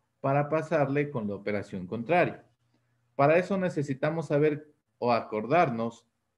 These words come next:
cuáles son las operaciones contrarias. ¿Cuál será la operación?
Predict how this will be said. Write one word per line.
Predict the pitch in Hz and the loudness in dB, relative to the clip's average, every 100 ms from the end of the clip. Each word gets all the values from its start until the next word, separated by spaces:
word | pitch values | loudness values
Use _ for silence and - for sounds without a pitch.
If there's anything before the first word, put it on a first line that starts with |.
| _ | _
cuáles | _ 151 165 170 160 | _ 4 4 4 -2
son | 160 | -2
las | 160 151 | 0 0
operaciones | 143 143 117 110 127 127 127 | 0 0 -2 0 -4 -6 -8
contrarias. | - 131 135 160 170 110 - _ _ - _ _ _ _ _ _ _ _ | -4 -4 0 2 2 0 -8 _ _ -20 _ _ _ _ _ _ _ _
¿Cuál | 190 208 | 2 2
será | 214 202 | 2 2
la | 196 190 | 4 4
operación? | 185 165 156 147 175 180 185 - | 4 2 2 0 -2 0 -2 -10